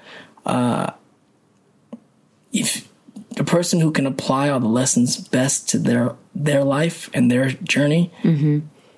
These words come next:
Speaker 1: has the best chance of winning.
Speaker 2: Word. This is where the, <laughs>
Speaker 1: Yeah.
Speaker 2: the poetry snaps to it.
Speaker 1: Hey, hey.
Speaker 2: And, yeah, thank you so much for
Speaker 1: Thank
Speaker 2: taking
Speaker 1: you.
Speaker 2: the time,
Speaker 1: Always a pleasure.
Speaker 2: Dante. I, and, uh, I'm, you know,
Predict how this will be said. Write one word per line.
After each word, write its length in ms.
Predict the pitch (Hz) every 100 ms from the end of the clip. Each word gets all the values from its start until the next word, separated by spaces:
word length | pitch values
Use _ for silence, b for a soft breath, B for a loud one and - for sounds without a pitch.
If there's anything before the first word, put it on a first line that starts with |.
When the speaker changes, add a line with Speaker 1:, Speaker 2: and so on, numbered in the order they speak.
| _ -
Speaker 1:
has 200 | 120 131
the 60 | 120
best 340 | - 127 -
chance 260 | - - -
of 60 |
winning. 340 | - - 127 - _ _ _ _ _ _ _ _ _ -
Speaker 2:
Word. 580 | 147 147 160 156 147 - - -
This 180 | 156 175
is 160 | 160
where 260 | 170 160 147
the, 380 | - 151 147 147 - -
<laughs> 40 |
Speaker 1:
Yeah. 160 | 214 -
Speaker 2:
the 200 | 165 156
poetry 600 | 165 175 - 151 156 156 -
snaps 520 | - 143 143 190 240
to 120 | 254
it. 80 | -
Speaker 1:
Hey, 600 | 196 208 190 156 139 127
hey. 260 | 170 196 156
Speaker 2:
And, 520 | 180 190 175 151 -
yeah, 300 | 165 147 160 185 - -
thank 220 | 220 226
you 80 | 254
so 240 | - 165
much 260 | 160 151 -
for 100 | 160
Speaker 1:
Thank 200 | 202 151
Speaker 2:
taking 160 | 175 165
Speaker 1:
you. 40 |
Speaker 2:
the 100 | 160
time, 480 | 160 156 147 151 151
Speaker 1:
Always 260 | 147 151 143
a 60 | 139
pleasure. 420 | 120 120 123 123
Speaker 2:
Dante. 340 | 170 160 170
I, 180 | - 170 180 175
and, 240 | - 175 175
uh, 420 | - 175 170 - -
I'm, 500 | 160 214 208 190 -
you 160 | - 175
know, 320 | 170 190